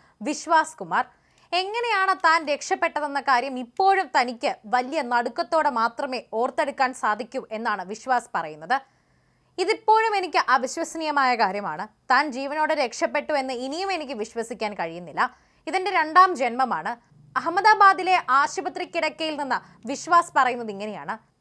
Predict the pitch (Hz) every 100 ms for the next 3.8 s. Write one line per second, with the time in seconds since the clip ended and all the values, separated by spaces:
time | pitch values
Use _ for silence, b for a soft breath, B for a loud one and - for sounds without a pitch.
0 | - 311 349 427 453 440 415 427 381 339
1 | 370 370 359 349 294 262 - 320 320 330
2 | 294 294 262 269 294 311 302 - 220 233
3 | 269 320 269 202 196 196 - 214